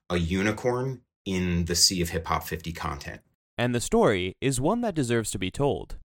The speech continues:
Speaker 2: In nineteen seventy-one, an incident occurred that shook the Bronx to its core, the tragic killing of a young man named Black Benji. This devastating event ignited tensions and conflicts between rival gangs at the time,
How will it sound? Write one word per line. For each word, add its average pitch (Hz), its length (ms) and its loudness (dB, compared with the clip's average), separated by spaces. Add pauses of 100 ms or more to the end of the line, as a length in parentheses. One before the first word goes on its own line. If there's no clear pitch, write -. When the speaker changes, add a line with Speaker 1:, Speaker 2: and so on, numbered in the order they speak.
Speaker 2:
In 123 120 0
nineteen 185 360 0
seventy-one, 127 800 2
an 117 100 0
incident 180 380 0
occurred 127 380 2
that 98 140 2
shook - 260 -2
the 123 100 2
Bronx 123 340 0
to 98 140 -2
its - 160 -6
core, 113 360 0 (380)
the 113 100 -4
tragic 156 400 2
killing 120 360 0
of 101 80 -2
a 104 40 -2
young 107 240 0
man 101 300 -2
named 95 280 -4
Black 92 300 -4
Benji. 104 460 -2 (420)
This 147 240 2
devastating 139 540 2
event 113 340 0
ignited 110 440 -2
tensions 113 440 -4
and 98 160 -4
conflicts 117 500 -2
between 110 340 -2
rival 107 260 0
gangs 107 320 -4
at 92 100 -4
the - 60 -10
time, - 380 -10